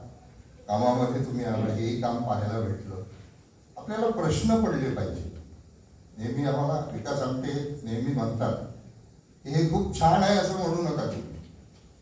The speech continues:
आपल्याला प्रश्न पडला पाहिजे इथून जाताना की, 'माझ्या देशात असं का, माझ्या समाजामध्ये असं का?'" हे प्रश्न पडले की मग आपण अजून चांगल्या पद्धतीने काम करू शकतो.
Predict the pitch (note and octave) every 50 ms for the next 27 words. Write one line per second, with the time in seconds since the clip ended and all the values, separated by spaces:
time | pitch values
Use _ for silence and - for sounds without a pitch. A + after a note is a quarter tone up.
0 | - - - - - - - - - - - - - - - E3+ F3+ F#3 G3 G3
1 | G3 D#3+ D#3 D3+ - G3 G#3 G#3 G#3 G3+ G3+ G3+ G3+ G3+ G3 F#3+ F#3 F#3 F3+ F3
2 | F3 E3+ D#3+ D#3 D3 C3+ C3+ A#2 B2 B2 A#2+ B2 B2+ - - D3+ C#3 C#3 D3+ D#3+
3 | D#3+ D#3 D#3 D3 C#3+ D#3+ D#3+ D#3+ D#3+ - - - - - - D3+ D3+ - - -
4 | - - - - - - - - - - - G2+ G#2 A2 B2 C#3+ C#3+ C#3+ C#3 C#3
5 | C#3+ C#3+ C#3+ C#3+ D3 C#3+ - - - - - - - - - - - - A#2+ A2+
6 | A2+ - - A2 - - - - - - - - - - - - - - - -
7 | - D3+ D3+ D3 C#3+ C#3 C#3+ - - F#3+ F#3+ F#3+ F#3 F3+ F#3+ G3+ G3+ F3 - -
8 | - - - - - - - - - - - - - - - - - - - D3+
9 | D3+ D#3 - - D#3 D3+ - - - - C#3+ D#3 E3+ D#3 - - C#3+ - C3 C3+
10 | C3+ C3+ B2+ A#2+ A#2 A2 A#2 A2+ A2+ A2+ A#2 A#2 - - - - - - - -
11 | - - - - - - A2 G#2+ A2 A2+ A#2 A2 A2 G#2 G2+ G2+ G2+ G#2 G2 -
12 | - - - - - - - G2+ - - -